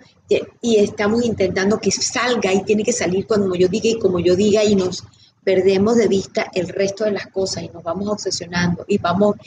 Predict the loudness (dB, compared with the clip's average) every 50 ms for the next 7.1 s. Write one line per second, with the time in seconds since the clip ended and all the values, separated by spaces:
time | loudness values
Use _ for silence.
0 | -20 -18 _ -4 0 2 2 2 0 0 -2 -4 -2 -2 -2 0 2 4 4 4
1 | 4 2 2 2 0 0 0 0 0 0 0 2 2 2 2 0 -2 -6 -12 _
2 | _ _ _ _ _ _ -4 -2 -2 -2 -2 -6 -8 -12 -16 _ _ _ _ -6
3 | -6 -6 -6 -8 -6 -4 -2 0 0 0 0 0 2 2 4 4 4 4 2 2
4 | 0 0 -2 -4 -6 -6 -6 -6 -6 -4 -6 -2 0 2 4 4 4 2 0 -2
5 | -4 -8 -14 _ -20 -20 -20 -18 _ -4 0 2 4 4 2 0 0 0 0 2
6 | 2 0 2 2 2 2 2 0 -2 -2 -2 -2 0 0 0 0 -2 -2 -4 -6
7 | -8